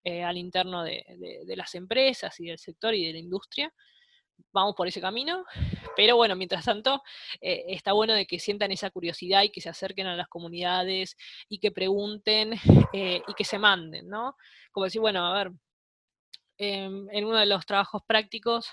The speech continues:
que, que desarrollaban también mis estudiantes, estaban haciendo sitios web. Y yo dije, "Hagan un sitio web de lo que no van a hacer en la industria.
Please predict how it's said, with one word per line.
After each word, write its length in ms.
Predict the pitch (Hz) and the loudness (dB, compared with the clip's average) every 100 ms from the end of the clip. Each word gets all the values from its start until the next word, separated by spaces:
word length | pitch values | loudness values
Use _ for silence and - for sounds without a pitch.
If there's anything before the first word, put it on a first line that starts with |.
| - _ _ _ _ _ | -18 _ _ _ _ _
que, 240 | 175 175 | -2 -2
que 120 | 165 | -2
desarrollaban 500 | 180 185 185 208 226 | -6 -6 -4 0 0
también 240 | 202 202 214 | 0 -4 -6
mis 160 | 208 | -8
estudiantes, 720 | 202 - 226 233 247 269 269 - _ _ - - _ | -10 -2 0 0 -2 -4 -4 -12 _ _ -20 -20 _
estaban 280 | - 208 202 | 4 4 4
haciendo 580 | 185 214 214 220 226 - - - | -2 -4 -2 0 -2 -4 6 6
sitios 300 | - 202 175 | 6 -4 -4
web. 220 | - - _ | -6 -8 _
Y 60 | 180 | -12
yo 80 | - | -4
dije, 100 | 202 | 0
"Hagan 200 | 226 262 | 2 0
un 80 | 233 | -4
sitio 240 | 214 202 | -4 -2
web 140 | 214 262 | 0 0
de 100 | 233 | -2
lo 80 | |
que 100 | 175 | -2
no 160 | 170 196 | -2 0
van 140 | 190 | 0
a 40 | 180 | -2
hacer 180 | - 185 | -4 -6
en 60 | |
la 60 | 170 | -6
industria. 340 | 180 185 - | -8 -10 -10